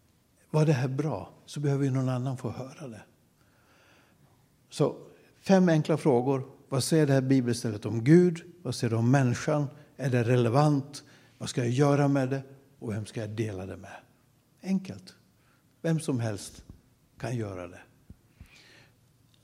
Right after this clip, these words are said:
Och jag kan lova, börjar man upptäcka Bibeln så,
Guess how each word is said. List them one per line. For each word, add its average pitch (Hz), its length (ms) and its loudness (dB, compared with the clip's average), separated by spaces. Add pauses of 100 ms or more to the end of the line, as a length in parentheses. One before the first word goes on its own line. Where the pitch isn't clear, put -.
Och - 440 0 (720)
jag 135 160 0
kan 127 200 2
lova, 117 440 -2 (420)
börjar 151 520 6
man 131 340 -2 (400)
upptäcka 117 720 -6
Bibeln 104 440 -4
så, 98 400 -6